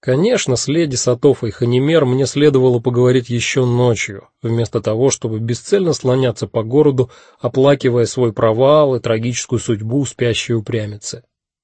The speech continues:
Вот о чём я думал, когда делал шаг из одной садовой беседки в другую, из сада Нуминориха в новом городе на территорию Иофаха.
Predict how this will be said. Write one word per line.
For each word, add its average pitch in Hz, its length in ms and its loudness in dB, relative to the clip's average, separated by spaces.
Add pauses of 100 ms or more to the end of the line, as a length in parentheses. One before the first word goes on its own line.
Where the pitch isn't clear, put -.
(200)
Вот 123 360 0
о 113 80 -2
чём 110 240 -4
я 101 140 -4
думал, 147 380 0
когда 123 280 0
делал 165 380 2
шаг 151 320 -2
из 123 140 0
одной 127 280 2
садовой 117 460 0
беседки 117 460 -6
в 110 80 -4
другую, 117 560 -2 (420)
из 120 160 -6
сада 123 360 2
Нуминориха 131 720 0 (340)
в 123 120 -2
новом 135 380 2
городе 127 520 0 (220)
на 131 140 2
территорию 147 640 -2
Иофаха. 123 720 -2